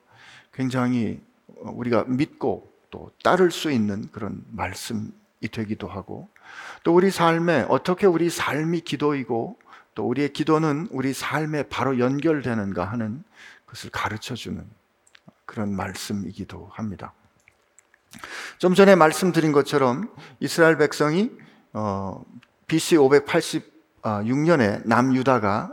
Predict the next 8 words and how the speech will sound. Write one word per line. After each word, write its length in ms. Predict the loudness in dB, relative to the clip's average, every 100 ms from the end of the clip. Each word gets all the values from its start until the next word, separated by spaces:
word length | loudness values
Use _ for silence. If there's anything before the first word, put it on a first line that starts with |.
| -14
이제 160 | -12 -10
완전히 440 | -2 -2 0 0 0
멸망하게 680 | 0 0 -2 -2 -6 -8 -10
되죠. 320 | -12 -12 -18 _ -18 -16 -14 -14 -4
그리고 240 | 2 6
나서 440 | 8 6 6 2 2 -10 -8
이스라엘 340 | -4 4 6 6
백성이 580 | 4 4 2 4 0